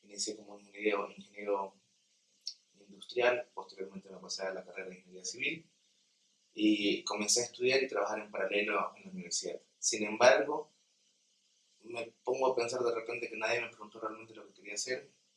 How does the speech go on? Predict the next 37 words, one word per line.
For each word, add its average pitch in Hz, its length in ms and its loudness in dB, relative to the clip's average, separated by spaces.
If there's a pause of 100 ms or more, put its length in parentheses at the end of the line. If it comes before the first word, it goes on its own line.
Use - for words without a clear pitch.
y 98 680 -16
algo 110 300 -2
que 98 140 -14
yo 107 440 2 (260)
deseé 117 760 4
de - 100 -20
repente - 340 -16
cuando 101 280 -18 (100)
salí - 280 -12
de, 101 320 0 (640)
salí - 280 -2
graduado 110 540 8
en 95 60 -8
dos - 180 -18
mil 107 120 -18
diez 104 480 -2 (1000)
era 113 260 0
ser 110 520 4
productor 117 420 4
musical, 120 520 4 (100)
me 104 100 -20
hubiera 107 160 2
encantado, 110 720 6 (180)
bueno, 123 200 -4
no 175 200 8
lo 151 120 8
descarto - 340 0
todavía, 123 220 2
pero - 120 -12
me 110 80 -8
hubiera 113 200 -2
encantado, 110 600 2
me 110 120 -10
encantaría 113 460 -2
en 104 100 -10
todo 101 160 -6
caso, - 300 -10